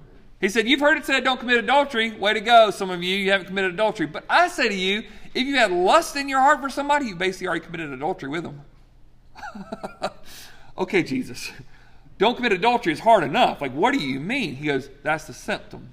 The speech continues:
The heart's what I'm after." So we're gonna back this thing up. So is, so is that Ten Commandments, "Don't commit adultery," is that still for us? Oh, you better believe it. Uh, th-, those things have been repeated in the New Testament, so we, we still walk with them through, uh, New Testament,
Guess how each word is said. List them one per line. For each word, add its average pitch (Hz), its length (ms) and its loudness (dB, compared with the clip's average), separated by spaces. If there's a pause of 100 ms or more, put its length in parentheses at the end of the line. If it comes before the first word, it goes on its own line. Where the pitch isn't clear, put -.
(100)
The - 80 -14
heart's 190 320 -4
what 123 120 -6
I'm 123 120 -6
after." - 360 -14 (600)
So - 100 -20
we're 165 80 -4
gonna 151 160 -6
back 156 180 0
this - 140 -16
thing 135 180 -6
up. 208 200 0 (460)
So 208 260 0
is, 180 260 2 (500)
so - 160 -2
is 175 60 0
that 240 180 4
Ten 233 160 0
Commandments, 202 460 0
"Don't 190 200 -2
commit 190 200 -2
adultery," 185 420 0
is 143 80 -2
that 190 180 2
still 202 200 -2
for 202 240 0
us? 220 140 2
Oh, 185 60 -8
you 170 120 -6
better 135 220 -6
believe 160 260 -2
it. - 140 -14 (520)
Uh, 139 120 -8
th-, 127 160 -10
those 190 220 0
things 185 200 0
have 165 60 -8
been 156 140 -2
repeated 170 460 -2
in 123 80 0
the 123 80 -4
New 117 140 -2
Testament, 143 460 -8
so 156 160 -4
we, 151 160 -2
we 147 140 -6
still 165 260 -6
walk 147 280 0
with 131 120 -8
them 127 340 -6
through, 143 280 -4
uh, 131 180 -6
New 131 160 -6
Testament, 135 500 -8